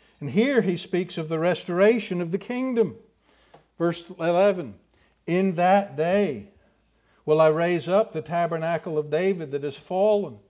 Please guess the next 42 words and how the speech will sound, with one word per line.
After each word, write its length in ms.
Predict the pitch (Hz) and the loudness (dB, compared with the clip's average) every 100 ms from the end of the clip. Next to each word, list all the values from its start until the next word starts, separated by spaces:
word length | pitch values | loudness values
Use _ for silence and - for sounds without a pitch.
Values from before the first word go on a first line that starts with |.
| _ _ _ | _ _ _
close 300 | - 180 180 | -2 0 4
up 200 | 202 208 | 4 4
the 80 | 185 | -2
breaches 560 | 160 202 233 - 220 - | 0 2 0 -4 -6 -4
thereof. 600 | 180 151 139 117 - _ _ _ | 0 0 0 -4 -10 _ _ _
I'll 120 | 165 165 | -2 4
raise 260 | 196 208 | 6 6
up 160 | 214 208 | 2 2
his 180 | 190 160 | -2 0
ruins, 400 | 214 247 220 170 | 0 2 0 2
I'll 140 | 165 | 0
build 300 | 151 190 214 | 2 0 2
it 120 | 190 | 0
again 380 | 175 185 208 208 | -2 -2 0 0
as 200 | 180 156 | -2 -4
in 100 | 175 | -6
the 100 | 175 | -6
days 320 | 160 185 180 | -4 -2 -4
of 160 | 165 165 | -6 -2
old, 360 | 190 214 196 | 4 4 4
that 120 | 156 - | 0 -8
they, 140 | 190 - | -8 -4
that 220 | 147 156 | -6 -4
they 120 | 160 | -6
may 180 | 170 165 | -4 -6
possess 520 | 156 147 170 202 202 | -6 -6 -2 -2 -2
the 100 | 196 | -6
remnant 400 | 165 185 214 208 | -2 -2 -2 -4
of 140 | 185 180 | -2 -2
Edom, 400 | 220 214 160 - _ _ _ | 0 -2 -4 -8 _ _ _
and 140 | 180 175 | -6 -2
of 80 | |
all 240 | 180 208 233 | 6 8 8
the 140 | 226 | 6
heathen 540 | 180 240 254 196 156 143 | 4 -2 -2 -4 -6 -8
which 260 | 180 - | -8 -8
are 120 | 180 | -8
called 360 | 170 - 190 185 | -6 -4 -4 -2
by 120 | 170 | -2
my 220 | 165 165 | -2 -6
name, 420 | 170 175 202 175 127 | -6 -4 -4 -6 -10
saith 520 | - 151 123 - | -4 -4 -4 -12